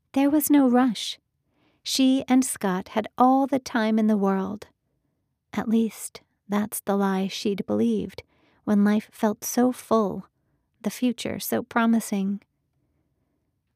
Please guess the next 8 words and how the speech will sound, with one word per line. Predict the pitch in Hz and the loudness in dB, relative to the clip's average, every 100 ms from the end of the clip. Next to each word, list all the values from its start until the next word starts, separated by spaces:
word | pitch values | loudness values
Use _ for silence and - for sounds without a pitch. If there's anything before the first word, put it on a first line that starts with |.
| - | 0
"Okay, | 208 254 - 349 294 | 2 2 2 4 4
last | 240 254 320 - | 6 6 4 0
sip." | - - 330 247 - - _ _ _ _ _ _ _ _ _ | -4 2 4 2 -2 -20 _ _ _ _ _ _ _ _ _
She | - 220 | -2 0
held | 196 226 208 | 2 0 0
the | 202 | -2
bottle | 214 208 202 | 0 0 0
up, | 190 208 | -4 -6